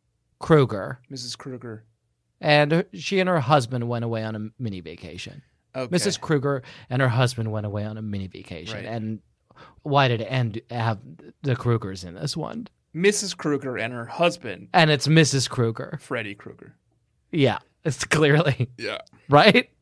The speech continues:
Speaker 1: Don't you think?
Speaker 2: A book full of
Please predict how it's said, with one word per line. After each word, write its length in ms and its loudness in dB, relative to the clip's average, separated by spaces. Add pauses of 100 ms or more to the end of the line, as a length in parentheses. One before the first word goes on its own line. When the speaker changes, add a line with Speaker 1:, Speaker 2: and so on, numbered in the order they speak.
(580)
Speaker 1:
Don't 220 8
you 80 6
think? 320 4
Speaker 2:
A 40 -14
book 320 4
full 340 6
of 520 4